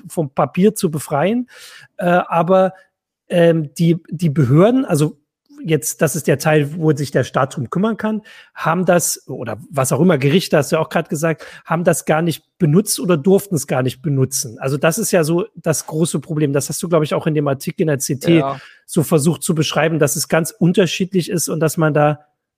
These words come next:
Speaker 1: nie, also sich drauf verlassen kann, dass man irgendwo was findet.
Speaker 2: Ähm, die Gerichte haben's irgendwann vom Gesetzgeber vorgeschrieben bekommen,
Speaker 1: Mhm.
Speaker 2: aber eher nur auf der passiven Seite, also auf der Empfangsseite. Ähm,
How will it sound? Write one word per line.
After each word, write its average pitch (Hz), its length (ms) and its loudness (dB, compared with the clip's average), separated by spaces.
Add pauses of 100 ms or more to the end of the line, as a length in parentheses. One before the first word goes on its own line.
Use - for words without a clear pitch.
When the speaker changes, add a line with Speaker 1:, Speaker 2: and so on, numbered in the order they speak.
(160)
Speaker 1:
nie, 170 480 4 (160)
also 147 320 -2 (180)
sich 151 220 -6
drauf 151 180 -2
verlassen 165 380 -2
kann, 151 140 -2
dass 151 160 -2
man 151 100 0
irgendwo 143 260 -2
was 135 160 -2
findet. 117 540 -6 (880)
Speaker 2:
Ähm, 113 640 -8 (1160)
die 123 120 -12
Gerichte 147 460 -4
haben's 170 220 -6
irgendwann 139 440 -4
vom 143 160 -12
Gesetzgeber 127 560 -8
vorgeschrieben 156 640 -10
bekommen, 160 380 -8
Speaker 1:
Mhm. 143 80 0
Speaker 2:
aber 135 220 0
eher 139 140 -2
nur 147 200 -2
auf - 100 -6
der 143 80 -4
passiven 120 500 -6
Seite, 104 320 -2
also 101 180 -6
auf - 160 -12
der - 100 -12
Empfangsseite. 107 760 -10 (720)
Ähm, 113 540 -2